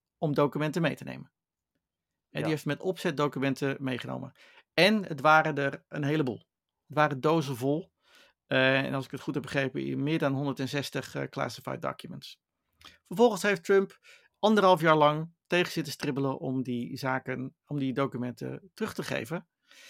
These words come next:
Speaker 1: Eh, en het was, werd zelfs zo erg dat er dus een, eh, huiszoekingsbevel kwam en dat de F B I, eh, Mar-a-Lago binnen moest.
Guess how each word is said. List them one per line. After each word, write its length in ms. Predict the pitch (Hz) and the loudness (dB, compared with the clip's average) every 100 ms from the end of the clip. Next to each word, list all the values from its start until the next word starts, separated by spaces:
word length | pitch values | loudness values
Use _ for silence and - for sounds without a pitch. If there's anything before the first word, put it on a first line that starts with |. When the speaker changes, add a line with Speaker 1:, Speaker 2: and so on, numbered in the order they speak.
| - _ - | -20 _ -4
Speaker 1:
Eh, 300 | 143 135 139 | 0 2 2
en 360 | - - 156 | -2 -6 -4
het 120 | 156 | -4
was, 180 | 147 139 | -2 -4
werd 180 | - 135 | -4 -6
zelfs 340 | 147 131 113 | -6 -8 -8
zo 220 | - 202 190 | 0 2 2
erg 400 | 156 160 - - _ _ | 2 0 -2 -16 _ _
dat 180 | 139 139 | -8 -6
er 80 | |
dus 180 | 123 135 | -4 -2
een, 260 | 131 123 131 | -2 -4 -6
eh, 180 | 143 131 | -8 -8
huiszoekingsbevel 840 | 123 165 170 180 170 139 131 131 127 | -4 -4 -2 -4 -6 -6 -4 -2 -2
kwam 240 | 135 127 | -2 -4
en 100 | 135 | -4
dat 160 | 127 - | -6 -8
de 180 | - | -10
F 80 | 127 | -10
B 60 | - | -6
I, 360 | 127 113 123 - _ _ _ _ | -4 -4 -6 -12 _ _ _ _
eh, 320 | - 135 135 123 | -6 -4 -2 -4
Mar-a-Lago 540 | 139 139 156 165 175 | 0 4 6 6 6
binnen 200 | 202 196 | 4 4
moest. 340 | 131 - - | 2 -4 -14